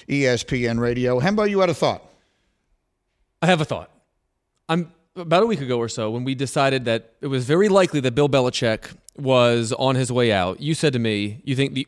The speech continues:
Speaker 2: overwhelming likeliest thing that happens here is that Robert Kraft tries to trade him." And that made all the sense in the world to me. If you have the best coach of all time and someone else might want him, why not try to do that? That's obviously not what, not, uh, what has happened here. Instead, they decided to mutually part ways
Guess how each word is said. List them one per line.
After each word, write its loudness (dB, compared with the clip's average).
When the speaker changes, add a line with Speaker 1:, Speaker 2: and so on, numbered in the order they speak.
Speaker 2:
overwhelming 6
likeliest 0
thing -2
that -2
happens -4
here -8
is 0
that 0
Robert 2
Kraft 0
tries -2
to -8
trade 0
him." -16
And 0
that 0
made 4
all 4
the 0
sense -4
in -6
the -2
world -2
to -6
me. 0
If -2
you 0
have 0
the -6
best -2
coach 0
of -4
all 2
time -2
and -8
someone -6
else -6
might 0
want 0
him, -6
why 2
not 2
try 0
to -2
do -4
that? -16
That's 0
obviously 2
not 2
what, -6
not, 2
uh, 0
what 0
has -4
happened -2
here. 0
Instead, 0
they 0
decided 0
to -6
mutually -4
part -6
ways -2